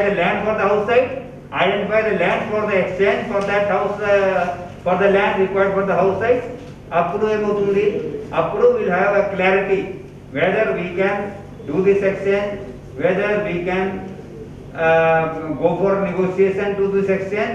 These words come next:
or we can ask for the land acquisition permission from the government. Copies we need. So regularization will, uh, rule it out, or will, uh, co-, confirm the number, and at the same time we'll have this, uh,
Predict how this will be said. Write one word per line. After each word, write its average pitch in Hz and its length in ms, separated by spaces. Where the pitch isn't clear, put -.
or 190 220
we 196 160
can 202 180
ask 185 260
for 190 140
the 208 120
land 180 220
acquisition 175 520
permission 175 440
from 170 140
the 180 100
government. - 380
Copies 196 460
we 202 100
need. 185 240
So 190 120
regularization 214 840
will, 214 240
uh, 190 100
rule 208 200
it 214 140
out, 247 240
or 220 200
will, 214 240
uh, 196 120
co-, 185 480
confirm 190 440
the 190 100
number, 185 300
and 180 200
at - 60
the - 140
same 220 220
time 233 260
we'll 190 220
have 202 380
this, 196 280
uh, 190 140